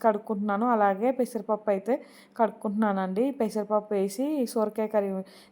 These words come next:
చేద్దామనేసి, అంటే సొరకాయ వేసి పెసరపప్పు కర్రీ చేద్దాం అనుకుంటున్నానండి. మొన్న సాంబార్లో వేసాను కదా సొరకాయ, దాంట్లో ఒక చిన్న ముక్క కట్ చేసి పెట్టాను,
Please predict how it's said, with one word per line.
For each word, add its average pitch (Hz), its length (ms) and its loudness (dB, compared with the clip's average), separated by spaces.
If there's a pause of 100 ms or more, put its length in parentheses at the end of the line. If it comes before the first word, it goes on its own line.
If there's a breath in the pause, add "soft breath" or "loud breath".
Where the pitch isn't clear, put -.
(100)
చేద్దామనేసి, 202 600 0
అంటే 202 220 0
సొరకాయ 208 420 2
వేసి 202 260 -4
పెసరపప్పు 214 560 -2
కర్రీ 202 240 4
చేద్దాం 190 340 0
అనుకుంటున్నానండి. 185 680 -4 (420 loud breath)
మొన్న 226 140 4 (100)
సాంబార్లో 220 560 4 (160)
వేసాను 202 460 0
కదా 185 220 4
సొరకాయ, 202 440 2
దాంట్లో 208 300 0
ఒక 208 180 -4
చిన్న 202 260 -4
ముక్క 202 280 -8
కట్ 196 200 0
చేసి 202 220 -6
పెట్టాను, 202 380 -2